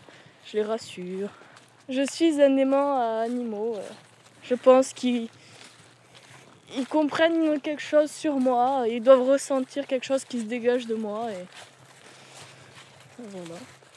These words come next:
Ben, comme des fois on a du mal un peu avec les relations humaines, et ben, les relations avec les animaux c'est plus simple.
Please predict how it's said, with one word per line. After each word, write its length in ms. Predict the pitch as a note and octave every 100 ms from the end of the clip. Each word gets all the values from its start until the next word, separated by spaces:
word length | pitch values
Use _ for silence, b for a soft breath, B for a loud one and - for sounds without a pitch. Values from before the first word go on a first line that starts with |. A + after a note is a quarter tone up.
| - - - - - A#3+
Ben, 100 | A3
comme 240 | C4 C4
des 140 | B3+ B3+
fois 340 | - C4+ C4
on 80 | A#3
a 100 | A3
du 120 | G#3
mal 240 | A3 A#3 B3
un 80 |
peu 140 | A3+ A#3+
avec 140 | A#3
les 80 | A#3+
relations 520 | A3 A#3 A#3 - B3
humaines, 400 | A3+ A3+ A#3 C4+ C4
et 40 |
ben, 180 | G3+ G#3
les 60 |
relations 460 | G#3+ A3 A3+ A3+ C4+
avec 120 | B3+
les 200 | A3+ A3
animaux 300 | A3 G#3+ A3
c'est 160 | C4+ G#3+
plus 180 | - B3
simple. 420 | - F#3+ G3+ -